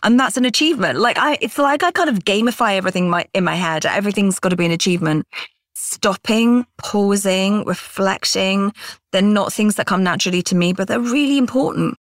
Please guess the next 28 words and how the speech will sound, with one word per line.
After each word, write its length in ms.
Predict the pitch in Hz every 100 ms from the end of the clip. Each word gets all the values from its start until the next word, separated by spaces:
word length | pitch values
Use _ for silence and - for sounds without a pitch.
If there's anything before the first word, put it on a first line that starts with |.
| _
And 140 | 233 226
actually 400 | 233 226 240 220
looking 300 | 220 240 226
at 80 |
how 160 | 214 208
a 40 |
project 340 | 196 220 202 202
went 340 | 220 240 180
and 320 | 175 175 175 - _
what 260 | 180 220 208
would 140 | 233
you 100 | 233
do 140 | 208
better 240 | 202 196 185
next 280 | 180 180 -
time? 360 | 160 160 185
What, 160 | 180 -
how 220 | 196 208
would 160 | 208 190
you 80 | 185
like 240 | 180 -
to 120 | -
improve? 500 | 170 175 175 175 175
And 260 | - 180 175
what 240 | 185 208 -
went 220 | 226 202
really 160 | 220
well? 440 | 185 180 226 95